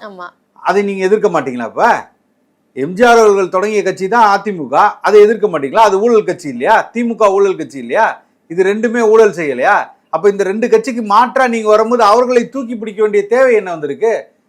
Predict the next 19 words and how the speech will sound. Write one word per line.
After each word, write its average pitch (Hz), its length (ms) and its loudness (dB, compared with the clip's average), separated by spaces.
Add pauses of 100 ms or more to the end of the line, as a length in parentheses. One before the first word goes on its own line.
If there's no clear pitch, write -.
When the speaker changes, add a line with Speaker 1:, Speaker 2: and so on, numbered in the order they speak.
(100)
Speaker 2:
அவர்களின் 220 380 2
வாக்குகளை 240 480 2
நீங்க 220 220 -6
ஏன் 226 200 2
போய் 233 220 2
கெஞ்சி 220 240 -4
கேக்குறீங்க? 190 460 -2
இவர்களெல்லாம் 208 440 2
எனக்கு 202 300 -6
தான் 220 160 -2
இந்த 202 120 -12
முறை 202 240 -2
வாக்கு 202 340 0
அளிப்பார்கள் 190 500 -4
அப்படிங்கிறது 180 380 -4
என்ன 214 200 -6
மாதிரியான 196 320 -10
பார்வை? 151 500 -8 (120)
Speaker 1:
ம். 226 220 -20